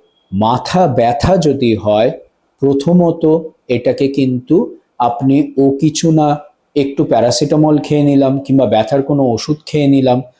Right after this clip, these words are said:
কিংবা একটু ভাপ নিয়ে নিলাম, সেটা করবেন না। অন্তত একবার ডাক্তারবাবুদের দেখিয়ে নিয়ে কেন মাথা ব্যথাটা হচ্ছে সেটা কিন্তু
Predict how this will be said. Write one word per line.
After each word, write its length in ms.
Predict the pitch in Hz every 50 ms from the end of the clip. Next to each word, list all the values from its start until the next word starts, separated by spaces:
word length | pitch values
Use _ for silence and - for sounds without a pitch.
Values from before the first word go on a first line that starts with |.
| _ _
কিংবা 220 | - 160 160 156 151
একটু 140 | 147 151
ভাপ 440 | 139 113 - 110 110 120 - - 151
নিয়ে 240 | 156 156 151 147 143
নিলাম, 360 | 139 139 127 120 120 117 123 - - - _ _ _ -
সেটা 280 | - - 127 123 -
করবেন 460 | - - - 139 135 131 117 123 117
না। 120 | 110 104 113
অন্তত 720 | 107 123 131 135 143 139 - 160 165 - 175 190 175 - - _ -
একবার 600 | 117 123 127 131 135 135 139 165 175 180 170 156
ডাক্তারবাবুদের 840 | 160 139 - - - 147 147 147 139 135 139 139 139 147 143 143 143 143 - _ _ _ _ -
দেখিয়ে 540 | 110 123 127 123 123 - - 175 175 170 156
নিয়ে 340 | 143 127 110 104 107 107 110 - _ _ _ _ _
কেন 340 | - 135 127 131 143 160 170
মাথা 320 | 165 156 135 135 - 147 135
ব্যথাটা 400 | 139 131 - - 139 - 135 131
হচ্ছে 640 | 131 - - 151 147 - - - - 107 90 85 - _ _ _ _ _
সেটা 320 | - - - 117 113 131
কিন্তু 600 | 127 - 131 123 120 120 - - 170 202 240 -